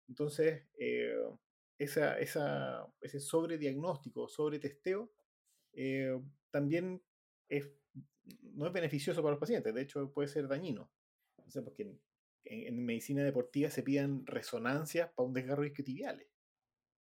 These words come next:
¿ya? Y, y desde la resonancia establecer el pronóstico y el tratamiento, cuando es, eso es, es, es excesivo, no, no te va a dar mucho más información una resonancia que una eco, o incluso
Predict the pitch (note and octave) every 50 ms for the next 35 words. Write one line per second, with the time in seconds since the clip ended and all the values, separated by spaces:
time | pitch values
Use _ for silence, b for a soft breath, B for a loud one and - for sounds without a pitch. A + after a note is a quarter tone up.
0 | _ _ _ _ _ _ _ _ _ _ _ - A2+ A#2 C3 D3+ D3+ A#2+ A#2 A#2
1 | A2+ A2+ A2+ - - - - C#3+ B2+ A#2 B2 A#2+ B2+ A#2+ A#2 A#2 B2 - B2+ B2+
2 | D3+ E3+ F#3 F3 D#3 - F3 E3 D#3+ D#3+ D#3 D#3 D#3 D3 - C#3 C3+ C#3 - -
3 | E3 D3+ D#3 D3+ C#3+ C#3+ - - - C3 D3+ E3 E3 D3 C#3 - C#3+ C#3 C#3 C3+
4 | C3+ C3+ C3+ C3 C3 B2+ B2+ C3 B2 - - C3+ - C#3+ D#3+ E3 D#3+ D3+ C#3+ -
5 | D3+ D3 D3 b b b b _ _ _ _ _ _ _ _ - B2+ C3 C3 B2+
6 | C3 C3 B2+ C3 C#3 D3+ D#3+ E3 E3+ E3 D3+ _ _ _ _ _ - - - -
7 | F3+ F3+ F#3 F#3+ - - F#3 F#3+ F#3+ F#3+ F#3+ G3 G3 F#3+ - - - - D4+ B3+
8 | C#3+ C3+ C#3 C#3+ C#3 C3+ D3 D3 C#3 C#3+ C#3 C3+ C#3 D3 E3 D#3+ E3 G3 B3+ C4
9 | - - F#3+ F#3 F#3 F#3 - F3+ F3 E3 D#3+ C#3+ - G3+ G3+ G3 F#3 F3 D#3+ D#3+
10 | D#3+ - D3+ D3+ E3 E3+ D#3 - E3+ D#3+ D#3 D#3 D3+ D3 E3 E3 D#3 D#3+ G#3 F#3+
11 | - - - - - - A#2 B2 C3+ B2+ - - F3+ F3+ - - F3+ - - -